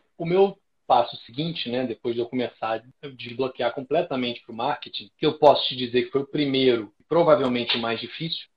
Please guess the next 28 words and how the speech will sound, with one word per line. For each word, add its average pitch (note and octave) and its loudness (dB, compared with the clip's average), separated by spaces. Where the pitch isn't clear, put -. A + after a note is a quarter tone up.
por - -14
causa B2 0
da A#2+ 0
inércia, B2+ -4
né? B2+ -10
Primeiro F3+ 4
passo D3+ 6
é A#2 -2
incrível. C#3 -4
Esse C#3+ -4
primeiro C#3+ 0
passo C#3 4
me B2 -4
deu C3 2
uma D3+ -2
tranquilidade C#3 -2
muito D#3+ -6
grande C#3 0
pra C#3+ 2
continuar C#3+ -2
fazendo D3 2
os C#3 -4
outros F3 0
que G3+ -8
são G#3 4
muito G#3 0
mais, G3 0
é, A2+ 2